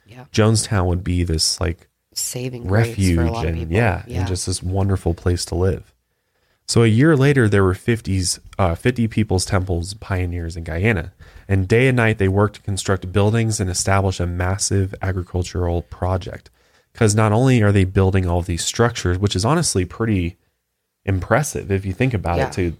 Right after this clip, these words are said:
Speaker 2: The amount of work that they did do and what they
Speaker 1: Yep.
Speaker 2: built is actually really impressive.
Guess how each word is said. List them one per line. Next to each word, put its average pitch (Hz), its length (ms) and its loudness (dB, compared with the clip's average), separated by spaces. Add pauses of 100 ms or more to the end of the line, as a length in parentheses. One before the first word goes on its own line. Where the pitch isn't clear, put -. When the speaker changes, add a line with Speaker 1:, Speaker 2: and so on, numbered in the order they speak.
Speaker 2:
The 95 180 -2
amount 123 300 2
of 101 100 2
work 110 240 2
that 107 140 -2
they 85 120 0
did 107 300 -2
do 160 260 0
and 92 180 -2
what 107 180 0
they 90 60 0
Speaker 1:
Yep. 160 180 0
Speaker 2:
built 131 320 2
is 95 100 0
actually 98 320 0
really 92 420 2
impressive. 98 640 -8